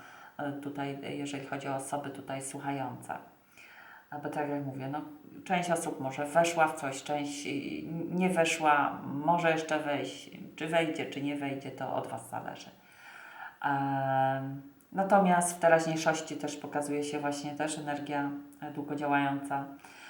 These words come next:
E, jest tutaj świat, czyli zamykanie jakiegoś etapu. A oczywiście czy z sukcesem, czy bez sukcesu też,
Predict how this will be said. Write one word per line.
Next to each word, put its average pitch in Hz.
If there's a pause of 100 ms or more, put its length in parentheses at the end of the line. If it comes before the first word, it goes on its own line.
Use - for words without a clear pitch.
(260)
E, 147
jest 143
tutaj 139
świat, 160
czyli 139
zamykanie 143
jakiegoś 143
etapu. 147 (1700)
A 143
oczywiście 143
czy 143
z -
sukcesem, 147
czy 139
bez 147
sukcesu 139
też, 143